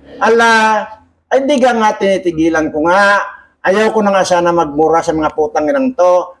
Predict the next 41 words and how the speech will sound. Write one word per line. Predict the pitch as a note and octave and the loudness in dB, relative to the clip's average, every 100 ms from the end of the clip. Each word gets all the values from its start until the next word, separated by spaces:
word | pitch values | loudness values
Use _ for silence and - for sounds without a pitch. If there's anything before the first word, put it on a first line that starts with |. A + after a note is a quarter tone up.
| - | -2
Pero | A3 A#3 | 0 0
kamura-mura | A3 G#3 G#3+ G3+ G3+ G#3 G#3 G3 | 0 0 2 2 2 0 2 0
itong | G3 F#3+ F#3+ | 0 -2 -2
mga | |
animal | F#3 F#3+ F#3+ F#3 | -2 -2 -2 -2
at | - | -4
mga | - F3 F#3 | -6 -8 -6
putang | F#3 F3+ F3+ | -6 -2 0
inang | F3+ | 0
mga | E3+ D#3+ D#3 D3+ | 0 0 0 0
politikong | F3+ F#3 G#3+ A#3 G#3+ A3+ | 0 0 0 -2 -4 -4
ito | A3+ F#3 E3 D#3 - - | 0 0 2 -2 -6 -16
na | - G#3 | -2 0
siya | - G3+ | 2 0
ang | G3+ | 0
nagpapahirap | F#3+ F#3+ F#3+ F3+ F3 E3+ D3+ | 0 0 0 0 2 2 0
dito | D3 E3+ | -4 -4
sa | E3+ E3+ | -4 -4
mga | D#3+ | -6
kababayan | F3 F3+ G3 A3+ B3+ | -2 0 2 0 0
ko. | D4 D4 B3 - - | 2 2 0 -4 -6
Ay, | D4+ D4 C#4 | -2 -2 -2
eh, | C#4+ | -4
di, | D#3+ F3 | -2 -2
anong | D#3+ F3 E3 | -2 -2 0
gagawin | F3 G3 A#3+ C4 | 0 2 0 2
ko? | C4+ C#4 C#4+ C#4+ - _ _ _ _ | 2 4 2 -2 -16 _ _ _ _
Ay, | F3+ F3+ | -2 0
di | F#3+ | 2
murahin | F#3+ F#3+ F#3 G3 | 2 2 2 2
na | |
lang | G3 G3 | 0 0
ng | G3 G3 | 0 0
murahin | A#3+ B3+ A#3 A#3 | 2 2 2 0
dahil | G3+ F#3 F3+ | 2 0 0
doon | F#3+ F#3+ | -2 0
naman, | F#3+ G3 G3+ - _ | 0 0 -4 -12 _
doon | D#3+ G#3+ G#3+ | -2 0 2
lang | G3 | 2
tayo | G3 F#3+ | 2 2
nakakabawi. | F#3 F#3 F#3 E3+ F#3+ C4 C4+ B3+ | 0 -2 -2 0 2 4 2 0